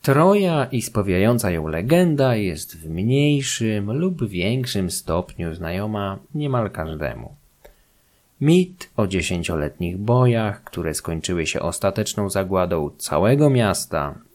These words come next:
i jego mieszkańców, od niemal trzech tysięcy lat jest stałym elementem kultury europejskiej, a w ostatnich stuleciach także światowej. Troja. Unieśmiertelnić miał ją równie co i ona sama legendarny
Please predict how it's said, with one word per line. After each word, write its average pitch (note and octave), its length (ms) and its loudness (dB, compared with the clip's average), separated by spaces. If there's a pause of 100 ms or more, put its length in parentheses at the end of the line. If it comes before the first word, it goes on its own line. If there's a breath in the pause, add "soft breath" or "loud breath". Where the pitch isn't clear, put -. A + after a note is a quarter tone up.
(100)
i E2 160 -6
jego F2+ 260 0
mieszkańców, B2+ 760 0
od G3+ 300 0
niemal C3 340 2
trzech - 320 -2
tysięcy E2+ 420 -6
lat E2 160 -2
jest - 300 -8
stałym D3 560 0
elementem F2 680 -4
kultury A#2+ 680 0
europejskiej, B2+ 920 0 (680 loud breath)
a G2+ 180 2
w C3+ 40 6
ostatnich C#3 520 4
stuleciach G#2+ 540 -2
także D#2+ 440 -4
światowej. G2+ 680 0 (1120 soft breath)
Troja. F2 640 2 (600)
Unieśmiertelnić C#3+ 1000 2
miał G#2+ 340 0
ją G2 400 2
równie D3 460 4
co G#2 200 -2
i F#2 120 0
ona D#2 240 -4
sama G#2 340 0
legendarny F2 960 0